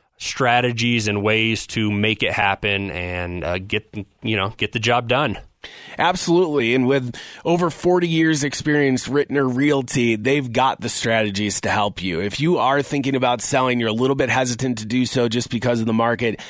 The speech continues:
Speaker 2: I would definitely reach out to Michael or his dad, Bill. And, uh, Michael, again, what's the best phone number people can reach you at?
Speaker 1: Yep, it's three zero three, nine two nine,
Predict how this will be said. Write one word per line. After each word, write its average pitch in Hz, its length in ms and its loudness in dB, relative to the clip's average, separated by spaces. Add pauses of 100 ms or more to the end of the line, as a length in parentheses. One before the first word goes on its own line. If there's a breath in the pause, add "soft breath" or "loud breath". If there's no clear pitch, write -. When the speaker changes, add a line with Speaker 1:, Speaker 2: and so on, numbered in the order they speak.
(120 loud breath)
Speaker 2:
I 113 100 2
would 117 200 0
definitely 131 460 2
reach 127 360 0
out 117 220 0
to 110 80 -4
Michael 120 440 0
or 123 320 2
his 110 220 0
dad, 113 320 0
Bill. 113 340 2 (340 loud breath)
And, 113 320 2
uh, 110 200 2
Michael, 143 320 2
again, 139 340 0
what's 165 260 0
the 139 100 0
best 120 340 0
phone 123 200 2
number 110 220 0
people 104 260 -2
can 110 140 -2
reach 104 320 -2
you 92 60 0
at? 85 260 0 (180)
Speaker 1:
Yep, 123 220 0
it's - 180 -2
three 143 300 2
zero 139 400 2
three, 123 500 0 (360 loud breath)
nine 117 360 2
two 123 240 0
nine, 107 540 0